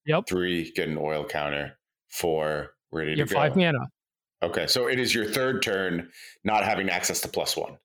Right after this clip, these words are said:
Speaker 2: A lot of decks don't
Speaker 1: Well,
Speaker 2: use that.
Speaker 1: no, no, no, because you're spending the three mana to play the mana rock. So if you have, like, a Voltage Surge or a Duress or something you wanna cast off it, that's fine. But otherwise, you're just wasting turn three instead of turn two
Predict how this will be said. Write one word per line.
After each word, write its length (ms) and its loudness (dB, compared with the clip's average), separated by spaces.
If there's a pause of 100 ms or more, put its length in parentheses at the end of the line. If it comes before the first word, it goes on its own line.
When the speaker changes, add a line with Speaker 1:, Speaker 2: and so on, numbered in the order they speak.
(960)
Speaker 2:
A 40 2
lot 120 6
of 40 6
decks 160 6
don't 100 6
Speaker 1:
Well, 100 6
Speaker 2:
use 120 0
that. 280 0 (420)
Speaker 1:
no, 180 8
no, 120 6
no, 80 6
because 440 4
you're 120 6
spending 360 6
the 80 6
three 180 4
mana 240 8
to 100 2
play 260 4
the 100 4
mana 240 6
rock. 260 -4
So 200 6
if 100 2
you 120 6
have, 220 4
like, 240 4
a 80 4
Voltage 340 2
Surge 360 4
or 100 6
a 40 4
Duress 340 4
or 80 2
something 220 2
you 80 4
wanna 140 0
cast 260 2
off 140 2
it, 80 -4
that's 180 2
fine. 500 4 (800)
But 120 6
otherwise, 460 6
you're 80 6
just 180 0
wasting 520 4
turn 220 6
three 240 6
instead 220 6
of 100 2
turn 200 4
two 380 -2